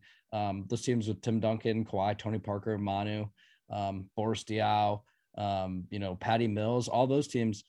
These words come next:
Gerald Green, or, uh, Danny Green, they all had great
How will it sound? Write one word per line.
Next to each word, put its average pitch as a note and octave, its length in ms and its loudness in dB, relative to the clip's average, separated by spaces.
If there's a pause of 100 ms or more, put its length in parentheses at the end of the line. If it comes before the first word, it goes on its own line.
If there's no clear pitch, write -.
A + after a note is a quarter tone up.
(480)
Gerald G#2+ 440 0
Green, G#2+ 260 -2
or, A#2+ 240 4
uh, G#2 100 2
Danny A#2 300 2
Green, A#2 460 0 (220)
they D#3+ 100 8
all E3 140 12
had C#3 200 4 (160)
great D3 460 6